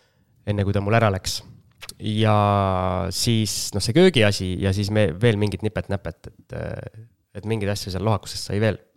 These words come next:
siukseid väiksemaid eksimisi tehtud. Aga jah, kuus tuhat kolmsada, mööbel tuhat ükssada, äh, kogu selle aja kommunaalid sisuliselt tonn ja noh, tehingukulud ka mingi üle kahesaja natukene.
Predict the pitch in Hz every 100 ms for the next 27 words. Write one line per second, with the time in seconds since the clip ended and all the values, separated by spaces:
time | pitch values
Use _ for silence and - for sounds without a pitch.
0 | _ _ - 98 - 110 - 95 90 -
1 | 98 90 98 - _ _ _ _ _ _
2 | _ _ - 104 101 104 104 92 - 110
3 | - 139 107 - 156 156 180 104 - -
4 | - - - - - - 175 175 127 127
5 | 123 123 117 135 131 185 - 202 180 107
6 | - - - _ _ _ 98 98 95 143
7 | 151 127 123 123 156 131 - 135 120 139
8 | 135 101 - - - _ _ _ _ _
9 | _ 127 107 95 - 185 135 98 - -
10 | _ _ _ - _ _ _ _ _ _
11 | - 98 104 131 120 101 110 110 - 101
12 | 95 92 95 92 98 92 92 90 - -
13 | 90 87